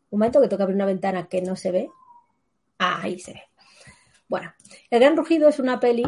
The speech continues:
de, es vieja, eh, sería un, aquellos maravillosos años de libro.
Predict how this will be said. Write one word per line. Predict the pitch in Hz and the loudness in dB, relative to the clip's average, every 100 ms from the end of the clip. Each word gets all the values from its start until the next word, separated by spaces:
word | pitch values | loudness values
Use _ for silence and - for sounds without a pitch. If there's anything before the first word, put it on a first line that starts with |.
| - | -4
de, | 202 202 202 - _ _ _ - 202 190 | 0 0 0 -4 _ _ _ -6 -4 -2
es | 196 185 | -4 -6
vieja, | 208 214 190 - | -6 -6 -10 -8
eh, | 202 | -8
sería | - 185 196 202 | -4 0 4 4
un, | 196 190 185 175 180 | 4 2 0 -4 -6
aquellos | 185 185 185 180 | -6 -4 -2 -2
maravillosos | 185 180 - 175 | -2 -2 -2 -4
años | 180 180 175 | -4 -6 -8
de | 165 | -6
libro. | 214 214 196 254 | -4 -2 -2 -4